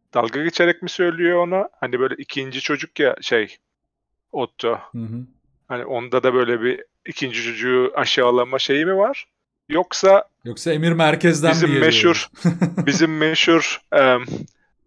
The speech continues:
Speaker 1: Meister Stedel
Speaker 2: Ha.
Speaker 1: Conspiracy yani şeylerin, hani o Hightower'ın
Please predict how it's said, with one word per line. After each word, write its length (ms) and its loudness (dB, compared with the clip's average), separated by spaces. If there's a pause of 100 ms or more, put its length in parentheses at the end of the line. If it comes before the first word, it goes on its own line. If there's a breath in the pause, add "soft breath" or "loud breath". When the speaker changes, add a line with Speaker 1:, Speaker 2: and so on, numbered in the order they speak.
(120)
Speaker 1:
Meister 760 0
Stedel 480 -4
Speaker 2:
Ha. 180 -8
Speaker 1:
Conspiracy 560 -8
yani 260 2
şeylerin, 600 -2 (460)
hani 240 -2 (140)
o 280 2
Hightower'ın 680 2